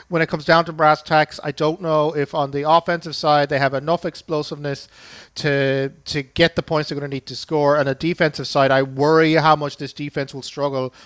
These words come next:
against, uh, even an Eagles offense that is not quite where it was last year. It's still quite a good offense. Uh, it still has, at its peak, it still has its, its moments. So I just feel like, Ronan, I think the Seahawks will give them a game, and I think it will be a fun watch,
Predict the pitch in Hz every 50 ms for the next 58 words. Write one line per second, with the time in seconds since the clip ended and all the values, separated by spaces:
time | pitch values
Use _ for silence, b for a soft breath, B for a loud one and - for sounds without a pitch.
0 | B B B 147 135 156 143 139 - - 78 156 - 175 170 185 175 180 165 160
1 | 165 170 160 156 151 139 147 147 147 - 156 139 131 - 139 131 123 139 139 139
2 | - - - 143 139 131 135 - B B B B B B B 151 143 139 131 135
3 | 135 131 - 147 151 156 143 - 143 127 123 - - - 165 156 - - - -
4 | 170 160 151 156 143 127 139 151 156 131 120 135 143 - - 185 185 190 185 -
5 | - - - B B B B B B B B 151 143 143 139 135 139 139 147 139
6 | - - 170 160 147 151 147 143 143 135 127 120 - - _ _ _ _ - -
7 | 147 143 135 131 - - - - 160 151 139 - - 147 131 - - 156 139 139
8 | 139 135 131 135 - - 160 - - 135 135 139 156 170 185 180 - - - 160
9 | 147 165 - B B B B B - 165 156 147 - 220 208 - - 208 196 196
10 | 185 - - - - _ _ _ _ _ _ - 190 185 185 190 190 185 170 160
11 | 151 151 143 156 151 151 - - 170 175 160 - - 143 135 151 165 170 165 156
12 | 143 135 147 143 151 156 156 147 143 139 - 160 151 156 143 135 139 135 135 127
13 | _ - 147 143 143 139 135 135 _ B B B B B B B B - 135 151
14 | 180 220 226 - - - - - -